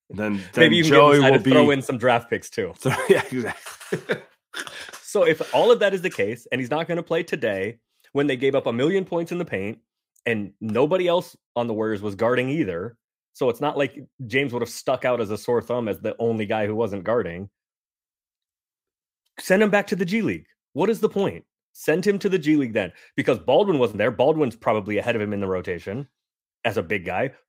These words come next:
Speaker 2: Baldwin wasn't there. Send him to the G League then. What, what are we hoping to accomplish sitting him in? If he's not gonna play today, then he's not gonna play. What's the
Speaker 1: I
Speaker 2: point?
Speaker 1: agr-, I agree with you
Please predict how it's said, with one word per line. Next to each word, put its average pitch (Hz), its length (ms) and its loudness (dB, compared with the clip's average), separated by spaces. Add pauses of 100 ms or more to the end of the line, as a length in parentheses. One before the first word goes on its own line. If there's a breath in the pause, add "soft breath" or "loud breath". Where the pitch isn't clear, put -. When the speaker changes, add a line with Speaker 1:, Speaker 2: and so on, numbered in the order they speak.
Speaker 2:
Baldwin 156 340 2
wasn't 113 260 2
there. 107 360 -4 (600)
Send 143 320 0
him 190 100 0
to 196 100 -2
the 202 100 0
G 240 180 -2
League 196 220 -4
then. 82 300 -4 (720)
What, 156 360 -2
what 165 220 2
are 226 120 4
we 196 140 -4
hoping 180 240 -2
to 175 120 -2
accomplish 135 640 -4
sitting 156 520 -2
him 143 300 -2 (280 loud breath)
in? 120 240 -6 (260)
If 120 100 -4
he's 117 160 -4
not 110 200 -2
gonna 139 140 -2
play 160 160 4
today, 156 540 0 (180 soft breath)
then 127 100 4
he's 120 120 0
not 123 180 -2
gonna 101 160 -4
play. 78 280 -10 (720)
What's 131 180 2
the 151 60 8
Speaker 1:
I 151 100 8
Speaker 2:
point? 98 120 0
Speaker 1:
agr-, - 100 -10 (360)
I 143 120 4
agree 143 360 -2
with 147 180 -4
you 120 320 0